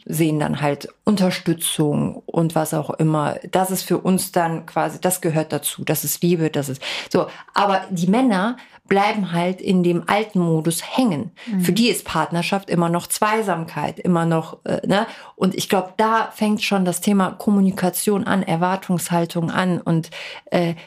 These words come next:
Speaker 1: ja, wenn du, wie gesagt, wenn man sich einen Maulkorb anzieht und gar nicht das ganze Thema thematisiert, dann hast du nach wenigen Jahren ein Ding, was du gar nicht mehr aufarbeiten kannst.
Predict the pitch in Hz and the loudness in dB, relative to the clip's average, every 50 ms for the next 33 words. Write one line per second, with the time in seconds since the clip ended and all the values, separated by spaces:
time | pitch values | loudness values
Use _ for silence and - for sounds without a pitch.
0 | - _ _ - _ _ - 170 180 185 202 208 - 165 156 175 180 185 190 180 | -20 _ _ -20 _ _ 0 0 2 2 2 0 -2 -2 -2 0 2 2 2 2
1 | 170 - - - 165 175 165 170 160 - 185 190 180 - - - 180 185 185 180 | 2 -2 -4 -2 -4 -2 0 0 0 2 0 -2 -2 -2 -2 0 0 2 0 0
2 | 170 170 160 - 180 170 165 170 165 165 - 160 151 - - 226 233 226 - - | 0 -2 0 2 2 2 2 2 0 -2 -2 -4 -4 -2 0 0 0 0 0 -4
3 | 165 165 - - 160 156 - 196 196 208 208 214 208 196 - - 165 - - 180 | -6 -4 -2 -2 -2 0 0 0 0 0 -2 -2 -4 -4 -6 -8 -8 -4 -2 -2
4 | 180 180 - 180 180 - - 180 175 170 165 165 - - _ _ _ - - - | -2 0 -2 -2 -2 0 0 0 0 0 -2 -4 -8 -18 _ _ _ -12 -6 0
5 | - 214 220 214 190 180 170 165 - - 170 160 151 147 175 220 240 233 226 254 | 2 2 4 4 4 2 0 -2 -4 -4 -4 -2 -2 0 2 4 4 4 2 0
6 | 262 - - - - - - _ _ _ _ 156 151 156 151 151 175 170 170 - | -2 -6 -16 -20 -20 -20 -20 _ _ _ _ -2 0 0 0 0 0 0 2 2
7 | 196 190 185 175 - - _ _ _ _ _ _ _ _ _ - 202 180 160 - | 2 2 2 0 -4 -6 _ _ _ _ _ _ _ _ _ 0 2 2 2 2
8 | - 175 165 156 202 240 240 240 240 214 208 185 180 226 233 208 165 165 180 196 | 0 0 2 2 4 4 4 4 4 4 4 2 2 0 -2 0 2 2 2 2
9 | 220 214 214 - 165 175 196 202 - - _ _ _ _ _ _ _ _ _ _ | 0 -2 0 0 0 0 0 -2 -4 -10 _ _ _ _ _ _ _ _ _ _
10 | _ - - 175 165 165 180 180 185 180 170 165 - - 160 - 160 165 170 160 | _ 0 2 2 4 2 2 2 2 0 0 -2 -2 -4 -4 -2 0 0 0 2
11 | - 160 147 - 170 - 160 - - 147 147 - 151 151 - - - - - - | 0 0 0 0 0 -2 -4 -4 -2 -4 -4 -4 -6 -6 -4 -6 -6 -6 -6 -12
12 | - - - | -16 -16 -16